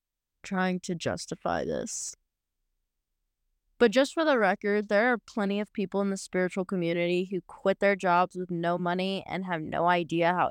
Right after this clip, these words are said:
anything's gonna work out for them and things work out for them. And I'm not doing this because of that, but just,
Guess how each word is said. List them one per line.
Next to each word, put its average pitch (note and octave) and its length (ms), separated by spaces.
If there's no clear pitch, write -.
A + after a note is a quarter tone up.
anything's F#3+ 480
gonna F3 180
work D#3+ 220
out D#3 220
for E3+ 80
them F3+ 220
and E3 100
things F3 280
work D#3+ 200
out - 240
for F3+ 120
them. F#3 240
And F#3+ 100
I'm F#3 80
not A3+ 260
doing E3+ 280
this F3+ 160
because E3 360
of F3 120
that, F3 280
but F#3+ 80
just, - 340